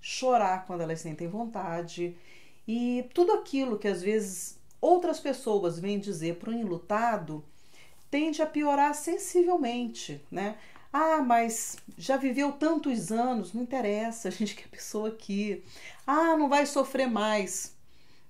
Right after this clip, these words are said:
Mas a gente também não queria que sofresse, <laughs> a gente só queria a pessoa aqui. Então é tão difícil lidar com a perda, é tão difícil lidar com essa, com essa separação. Então esse livro, assim, tão pequenininho, né, tão fininho,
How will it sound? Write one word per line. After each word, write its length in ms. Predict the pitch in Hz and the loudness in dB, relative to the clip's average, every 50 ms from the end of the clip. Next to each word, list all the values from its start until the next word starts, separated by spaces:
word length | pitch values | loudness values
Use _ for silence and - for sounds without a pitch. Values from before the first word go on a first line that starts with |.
| - - - - - - - | -20 -20 -20 -20 -20 -12 -6
Mas 140 | 403 392 349 | -4 0 0
a 20 | 403 | 0
gente 180 | 392 - 403 - | 0 0 0 0
também 200 | - 381 381 392 | 0 0 0 0
não 80 | 403 | 2
queria 240 | - 392 349 403 381 | 4 6 6 6 4
que 60 | - | 4
sofresse, 680 | - 392 359 370 - 359 370 370 403 392 - - - - | 2 2 2 4 4 4 6 8 8 6 6 4 -2 0
<laughs> 20 | |
a 40 | - | 4
gente 200 | 349 359 349 - | 4 4 4 4
só 100 | - 370 | 0 0
queria 220 | 359 349 349 330 339 | 2 4 4 4 2
a 20 | |
pessoa 460 | 349 339 339 330 - - 330 330 330 | 0 -2 -4 -4 -2 -2 -2 -2 -2
aqui. 300 | 320 320 - 320 330 339 - - - - - - - | -4 -4 -2 0 0 0 -2 -6 -16 -18 -18 -8 -2
Então 120 | - 381 | -2 0
é 40 | 370 | 2
tão 160 | 381 403 415 | 2 2 2
difícil 500 | 415 339 349 - - 349 349 349 - 294 | 4 2 2 8 10 10 10 10 8 2
lidar 500 | 240 240 226 190 202 233 254 269 269 269 - | -2 -2 0 4 6 8 8 8 6 4 2
com 120 | 247 214 | 0 -2
a 60 | 208 | -2
perda, 580 | 202 - - 247 262 277 277 269 - 196 185 196 | -2 -4 -4 -2 0 0 0 -2 -2 -4 -6 -6
é 20 | |
tão 220 | 196 - 240 254 240 | -4 -4 -6 -6 -6
difícil 480 | 233 220 - - 226 220 220 - 214 | -8 -10 -10 -8 -8 -6 -6 -6 -4
lidar 520 | 190 185 170 156 175 196 233 269 277 - - | -4 -4 -2 0 2 2 2 2 -2 -4 -6
com 160 | - 185 180 | -6 -4 -2
essa, 520 | 180 180 180 175 - - 170 156 156 - - - - - - - - | -2 -2 -2 -4 -4 -4 -4 -4 -4 -6 -12 -18 -20 -20 -20 -14 -8
com 100 | - 190 | -4 -2
essa 240 | 180 185 180 - 180 | -2 -2 -2 -4 -8
separação. 920 | 175 - 170 170 - 175 175 170 175 170 - - - 165 151 151 156 160 - - - - 180 - - | -8 -10 -6 0 2 2 4 2 2 -2 -6 -8 -8 -6 -6 -6 -8 -10 -14 -18 -18 -16 -14 -8 -4
Então 260 | 240 254 254 277 277 | -2 0 2 2 2
esse 220 | 285 269 - - 277 | 2 0 -2 -4 -4
livro, 400 | 247 262 269 277 254 247 247 240 | -2 0 0 0 2 2 2 2
assim, 400 | 226 226 - 262 254 254 254 254 - - - - | 2 0 -4 -4 -2 -2 -4 -6 -10 -16 -8 -4
tão 160 | - 330 427 415 | -2 -2 0 0
pequenininho, 800 | - 349 - 285 269 269 247 254 269 294 320 311 269 247 240 233 | -2 0 0 0 0 0 0 0 0 0 0 -2 -2 -2 -2 -2
né, 160 | 240 247 247 | -2 -2 -2
tão 260 | 247 - 277 294 277 | -2 0 0 0 0
fininho, 580 | - - 277 247 240 254 269 277 285 285 285 | -2 -4 -4 -2 -2 0 0 0 0 -2 -2